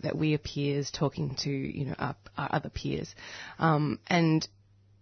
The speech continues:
what's so great about Instagram is,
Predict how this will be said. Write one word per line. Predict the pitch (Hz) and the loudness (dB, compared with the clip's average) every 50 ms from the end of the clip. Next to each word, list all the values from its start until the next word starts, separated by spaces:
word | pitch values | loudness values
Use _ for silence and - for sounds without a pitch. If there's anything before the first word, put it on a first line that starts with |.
| _ _ _ _ _ _ _ _ _ _ _ | _ _ _ _ _ _ _ _ _ _ _
what's | - 190 - 180 185 - - - - - - - | -8 -2 4 6 4 4 4 2 -2 -2 -2 0
so | - - 190 | 2 4 6
great | 165 180 165 165 165 | 6 8 8 8 8
about | 156 151 - | 6 4 4
Instagram | - 156 160 - - 180 165 - 156 147 147 147 147 - - | 2 0 -2 0 -2 -2 2 4 4 4 6 4 2 2 0
is, | 160 156 151 143 - | 0 2 2 0 -2